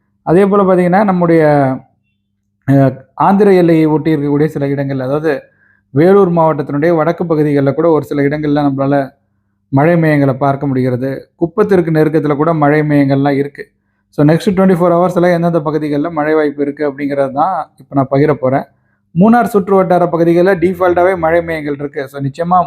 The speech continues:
மூணார் சுற்று வட்டார பகுதிகளில் இன்னைக்கு மழையானது பதிவாகி இருக்கும் அப்படிங்கிறதுல மாற்றங்கள்லாம் கிடையாது. So, அடுத்த இருபத்தி நாலு மணி நேரத்தை பொறுத்த வரையில கோயம்புத்தூர் மாவட்டத்துல மழைக்கான வாய்ப்பு இருக்கு. Already ஆலந்துறை அருகில மழை மேகங்கள்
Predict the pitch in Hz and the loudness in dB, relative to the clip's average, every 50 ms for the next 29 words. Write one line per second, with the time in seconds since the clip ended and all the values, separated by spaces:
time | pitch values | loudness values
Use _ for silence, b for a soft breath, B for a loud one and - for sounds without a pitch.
0 | 156 165 170 175 175 175 165 160 151 - 151 156 151 143 147 147 143 135 139 143 | 0 -2 0 0 0 0 -2 -4 -8 -4 -4 -4 -2 -2 -2 -4 -4 -6 -6 -6
1 | 143 143 139 139 143 147 170 - - _ _ _ _ _ _ _ _ - 143 165 | -4 -4 -4 -4 -4 -4 -6 -8 -10 _ _ _ _ _ _ _ _ 0 2 2
2 | 185 175 180 175 165 160 160 170 170 170 160 156 151 151 143 151 147 147 165 170 | 4 4 2 2 2 2 2 2 2 2 2 0 0 0 0 0 0 2 2 2
3 | 160 151 151 143 135 135 165 160 151 139 139 143 139 139 139 139 147 165 160 156 | 2 0 0 -2 -2 -4 -4 -6 -4 -4 -6 -6 -4 -4 -4 -2 0 0 0 0
4 | 143 135 - 135 139 143 147 143 - 156 143 143 139 135 139 131 139 131 135 127 | -2 -4 -6 -4 -2 -2 -2 -2 -6 -6 -4 -4 -4 -4 -6 -6 -6 -6 -6 -6
5 | 123 123 143 170 - _ _ _ _ _ _ _ _ _ - 185 170 170 190 214 | -4 -6 -8 -8 -10 _ _ _ _ _ _ _ _ _ -2 0 2 2 2 2
6 | 202 - 220 214 202 190 196 190 190 170 180 180 175 170 170 165 156 160 160 156 | 2 2 2 2 4 4 2 2 2 0 0 0 2 2 2 0 0 -2 -4 -4
7 | 151 156 160 156 160 - 165 151 143 147 147 143 139 - 143 143 143 139 135 131 | -4 -2 -2 -2 -2 -4 -4 -6 -6 -6 -8 -8 -6 -4 -2 -2 -2 -2 -4 -4
8 | 135 156 - - _ _ _ _ _ _ _ _ _ _ _ - 202 208 208 196 | -4 -4 -6 -6 _ _ _ _ _ _ _ _ _ _ _ 0 0 2 2 2
9 | 190 165 185 165 165 165 160 151 147 147 170 175 170 160 151 151 156 156 156 160 | 2 2 0 0 2 0 2 2 0 0 0 0 0 0 0 0 0 0 0 0
10 | 147 139 139 139 143 139 139 139 131 123 - 180 208 190 170 165 156 165 165 180 | 0 2 2 2 0 0 -2 -4 -8 -8 -6 -6 -4 -2 -2 0 0 0 0 2
11 | 175 165 165 165 170 160 151 160 156 156 147 147 151 156 170 170 156 147 147 156 | 2 2 2 2 0 -2 -2 -2 -2 0 -2 -2 -4 -4 -4 -4 -4 -4 -4 -4
12 | 156 156 151 147 143 143 143 147 | -6 -6 -6 -6 -6 -6 -6 -8